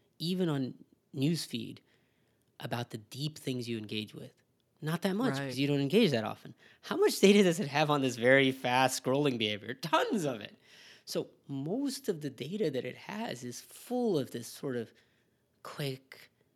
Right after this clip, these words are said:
Speaker 1: kind of slightly mindless decision making.
Speaker 2: So this is about kind of how we can modify our own individual behavior, maybe less mindless scrolling. Um, but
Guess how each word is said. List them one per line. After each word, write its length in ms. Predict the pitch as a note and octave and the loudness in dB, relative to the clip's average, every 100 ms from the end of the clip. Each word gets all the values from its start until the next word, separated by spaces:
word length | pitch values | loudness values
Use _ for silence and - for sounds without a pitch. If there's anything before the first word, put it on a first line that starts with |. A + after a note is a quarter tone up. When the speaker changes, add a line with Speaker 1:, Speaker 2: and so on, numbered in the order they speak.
| _ _ - | _ _ -20
Speaker 1:
kind 300 | - D#3 B2+ | -10 -8 -8
of 160 | B2 D3+ | -10 -12
slightly 480 | - - B2+ - B2+ | -12 -4 -2 0 -2
mindless 460 | G#2+ A#2+ A#2 A2 | -2 -2 -4 -6
decision 400 | - - A#2+ - | -10 -10 -10 -10
making. 380 | - - - D#3+ - _ _ _ _ _ _ _ _ _ _ _ | -12 -14 -14 -18 -20 _ _ _ _ _ _ _ _ _ _ _
Speaker 2:
So 220 | - D4 | -2 0
this 220 | D#4 D#4+ | 0 0
is 160 | D#4 A3 | -2 -2
about 360 | F#3+ F3+ F3 | 0 0 0
kind 160 | - E3+ | -2 -4
of 160 | D3+ - | -4 -10
how 540 | E3 - F3+ F#3 F3 D#3 | -10 -6 -4 -2 -2 -2
we 160 | E3+ | -6
can 160 | F#3 E3+ | -4 -4
modify 580 | D#3+ D#3 D3+ D#3+ D#3 D3+ | -2 -4 -4 -4 -4 -4
our 280 | D3+ D3+ D#3 | -4 -4 -4
own 320 | D3 D3 C#3+ | -4 -4 -6
individual 600 | D3+ D3 C3 D3+ D3 C3+ | -6 -6 -4 -6 -6 -8
behavior, 680 | B2 A#2+ C#3 C3 C#3 C#3+ D3 _ | -8 -10 -10 -10 -10 -10 -14 _
maybe 520 | C3+ D3 C#3+ C#3 C3 - | -10 -8 -8 -8 -10 -12
less 320 | C#3 C3+ - - | -10 -8 -10 -10
mindless 600 | C#3 C#3 C#3 C#3 B2 - | -8 -6 -6 -8 -10 -12
scrolling. 680 | - - A#3 G#3+ F#3+ F#3 F#3 - - - - D#3 | -8 -2 2 2 2 2 0 -4 -12 -12 -2 6
Um, 460 | G3+ E3+ D#3+ D3+ D3 - - - - - _ _ _ - | 8 8 6 0 -4 -10 -20 -20 -20 -20 _ _ _ 0
but 400 | G#3+ G#3+ A3 | 4 4 0